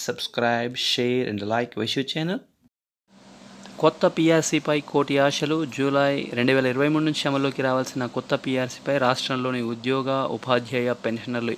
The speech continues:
ఎన్నో ఆశలు పెట్టుకున్నారు. తెలంగాణ తొలి పీఆర్సీ సందర్భంగా కేసీఆర్ ప్రభుత్వం తీవ్ర నష్టం చేసింది. ముప్పై మూడు నెలల పీఆర్సీ బకాయిలు చెల్లించకుండా మొండి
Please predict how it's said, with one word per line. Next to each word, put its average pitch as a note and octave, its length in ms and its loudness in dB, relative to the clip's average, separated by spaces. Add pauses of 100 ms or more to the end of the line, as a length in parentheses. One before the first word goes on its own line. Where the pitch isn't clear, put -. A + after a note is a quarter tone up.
ఎన్నో B2 320 -2
ఆశలు B2+ 400 -2
పెట్టుకున్నారు. C3+ 680 0 (680)
తెలంగాణ D3+ 440 2
తొలి C#3+ 240 -4
పీఆర్సీ D3 460 -6
సందర్భంగా C3+ 640 -4
కేసీఆర్ C3+ 520 -2
ప్రభుత్వం B2 640 -4 (460)
తీవ్ర C3+ 240 2
నష్టం B2+ 460 0
చేసింది. D#3 440 -2 (680)
ముప్పై C#3+ 340 4
మూడు C#3 200 2
నెలల B2+ 260 0
పీఆర్సీ B2 520 -2
బకాయిలు B2+ 500 0
చెల్లించకుండా A#2+ 720 0
మొండి A2+ 400 -2